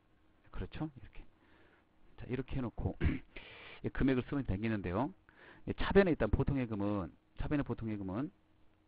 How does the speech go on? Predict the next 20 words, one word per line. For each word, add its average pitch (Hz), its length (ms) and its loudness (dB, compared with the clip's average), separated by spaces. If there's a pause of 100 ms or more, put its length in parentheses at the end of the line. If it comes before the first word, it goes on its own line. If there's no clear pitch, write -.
(800)
육십만 156 460 0
달러 110 220 4
받은 101 280 -2
건데, 92 280 -2
육십만 151 420 0
달러로 117 320 4
우리나라 127 300 2
돈으로 101 520 2
이제 85 100 -6
바꿔야 - 300 -2
되는 95 160 -4
거고, 90 480 -4 (880)
보통예금 143 420 2
통장에 143 640 0
들어왔을 139 520 0
때 107 380 0
그 101 200 -4
환율로 147 380 0
처리해야 113 280 -4
되므로 92 420 -4